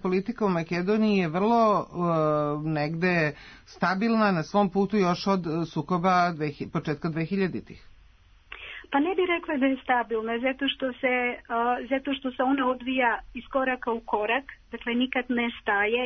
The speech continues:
Speaker 2: I uvek
Speaker 1: Ali ne
Speaker 2: kada se
Speaker 1: ide unazad.
Speaker 2: postavi-, ne ide unazad, naravno. Dakle, tu postoji jedna strategija i strategija je jasna. I Nikola Grujevski, dakle, onaj veliki patriota, nacionalista, makedonski i tako dalje, on je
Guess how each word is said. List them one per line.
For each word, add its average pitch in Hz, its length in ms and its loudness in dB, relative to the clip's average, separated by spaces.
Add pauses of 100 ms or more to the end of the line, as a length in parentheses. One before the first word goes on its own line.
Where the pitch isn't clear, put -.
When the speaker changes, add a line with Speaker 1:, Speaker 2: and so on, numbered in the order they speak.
(100)
Speaker 2:
I - 80 -18
uvek 247 140 -4
Speaker 1:
Ali 214 160 4
ne 208 80 4
Speaker 2:
kada 208 120 4
se 208 60 4
Speaker 1:
ide 220 160 2
unazad. 196 460 2
Speaker 2:
postavi-, - 320 -6 (560)
ne 208 160 0
ide 247 160 -4
unazad, 190 460 -2
naravno. 214 580 -2 (140)
Dakle, 226 280 -4
tu 269 160 -6
postoji 269 500 -2
jedna 233 320 -2
strategija 233 920 -2 (120)
i 254 360 -4
strategija 240 720 -6
je 269 200 -2
jasna. 262 400 -2
I 220 160 -6
Nikola 269 300 -4
Grujevski, 269 600 -6
dakle, 240 280 -2
onaj 254 240 -2
veliki 247 560 -6
patriota, 240 600 -4
nacionalista, 240 920 -4
makedonski 240 600 -4
i 240 120 -10
tako 220 200 -4
dalje, 233 300 0
on 269 180 0
je 262 180 -4